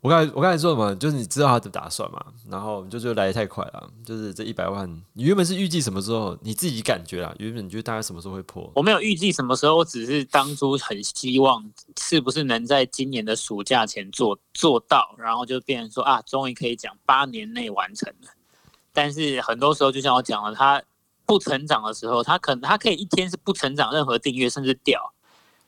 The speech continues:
Speaker 2: 就是你还会少订阅，你不是说，“啊，我今天只加了一点点”，是还会倒退。
Speaker 1: 嗯，嗯，嗯，嗯，嗯。
Speaker 2: 那在这个情况之下，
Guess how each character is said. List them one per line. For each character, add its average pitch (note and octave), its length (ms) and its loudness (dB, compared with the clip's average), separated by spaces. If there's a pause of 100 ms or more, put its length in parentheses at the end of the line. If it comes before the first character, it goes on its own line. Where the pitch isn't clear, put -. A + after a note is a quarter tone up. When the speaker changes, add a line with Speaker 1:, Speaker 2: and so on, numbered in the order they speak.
(100)
Speaker 2:
就 - 100 0
是 C4+ 80 4
你 F3+ 80 2
还 C3+ 160 4
会 G3 120 6
少 - 280 0
订 C#3 160 -4
阅， C#3 140 0
你 A2 140 -6
不 B2 120 -6
是 C#3 140 -4
说 C#3 240 6
，“啊， A3+ 160 8
我 G3 220 6
今 F#3+ 160 -4
天 G3 100 -4
只 C#3+ 140 -8
加 D#3+ 180 4
了 D3 80 4
一 D#3 60 0
点 A#2+ 180 -4
点”， G#2+ 160 -10
是 D#3 100 0
还 A#2 140 4
会 C#3 240 4
倒 A2 260 4
退。 - 120 0 (340)
Speaker 1:
嗯， G#2+ 180 -2
嗯， G2 80 -6
嗯， G2+ 160 -6
嗯， F#2 380 -8
嗯。 F2 260 -10 (140)
Speaker 2:
那 F#3+ 80 -8
在 F#3+ 140 -4
这 F#3 120 -6
个 E3+ 80 2
情 D#3 160 -10
况 E3 160 -2
之 D#3+ 80 -6
下， D3 280 2